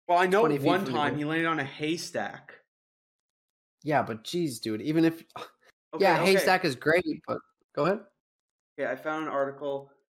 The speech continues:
Speaker 1: Man who survived two plane crashes that killed his entire family, grateful to be alive.
Speaker 2: I'd
Speaker 1: Austin ha-
Speaker 2: say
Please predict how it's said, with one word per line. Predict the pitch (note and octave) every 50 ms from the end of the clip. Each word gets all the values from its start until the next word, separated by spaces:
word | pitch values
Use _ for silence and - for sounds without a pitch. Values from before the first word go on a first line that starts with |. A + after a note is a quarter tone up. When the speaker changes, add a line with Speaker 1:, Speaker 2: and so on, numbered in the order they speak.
| _ _ -
Speaker 1:
Man | D3+ E3
who | F3
survived | E3+ E3+ D#3+ E3+ D#3+ D#3 D3 - -
two | E3+ F3+ F3+
plane | - F3 E3 D#3 D#3 C#3+
crashes | D3 D#3 D3 C#3+ C#3 C#3+ D3+ C3+
that | D3 C#3 C#3+
killed | - D#3 D3+ D3
his | D3 C#3
entire | D3+ C#3+ - D3 D3+ D#3+ D#3+
family, | D#3+ E3 E3 D#3 D#3 D#3 D3+ D3 C#3+ C#3+ C#3+ - - - -
grateful | - D#3+ E3 D#3 D#3 E3+ E3 D#3+
to | D3+
be | D#3 D3+
alive. | C#3+ C3+ C3+ C3 B2+ A2+ G2 F2 F2+ - - _ _ _ _ _ _ _ _ _ _ _ _ _ _ _ -
Speaker 2:
I'd | D#4+
Speaker 1:
Austin | - F#3+ - F4 F#4+ G4+
ha- | - - -
Speaker 2:
say | A#4 A#4 A4+ A4+